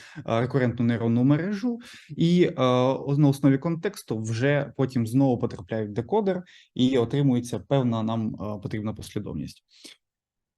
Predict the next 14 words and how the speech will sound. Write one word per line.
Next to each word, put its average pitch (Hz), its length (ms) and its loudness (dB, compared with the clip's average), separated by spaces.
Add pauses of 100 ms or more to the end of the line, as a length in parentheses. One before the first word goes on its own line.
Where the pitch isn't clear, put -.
(600)
Далі, 220 360 6 (300)
е, 220 260 2 (520)
розвиток, 160 880 -2
е, 135 40 -2 (220)
лінгвістичних, 139 840 4
е, - 180 -4 (1000)
нейронних 123 460 2
мереж, 135 420 -2 (560)
моделей, 123 380 2
так, 139 540 -4
ем, 127 340 4 (3250)
просунувся 143 520 0
в 110 80 -2
область, 120 540 -2